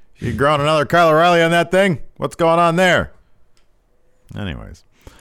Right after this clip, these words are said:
let's answer some questions. I have a thread right here on the Patreon at patreon dot com forward slash Steve and Larson.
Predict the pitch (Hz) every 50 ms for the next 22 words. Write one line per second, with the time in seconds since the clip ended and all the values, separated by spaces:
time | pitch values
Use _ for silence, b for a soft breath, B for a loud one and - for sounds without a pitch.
0 | b b - - 113 120 - 135 139 143 151 131 123 113 - 113 95 - 135 151
1 | 139 104 104 98 104 120 127 120 104 92 - - 151 175 160 113 98 95 92 90
2 | 101 110 110 104 90 82 - - 147 143 - - 95 90 87 - - 113 113 -
3 | - 101 98 95 92 95 95 90 - 110 104 101 95 - - 113 107 95 - -
4 | 90 90 87 80 - - - - - - - 123 131 131 113 95 92 98 117 147
5 | 156 139 - 107 95 90 82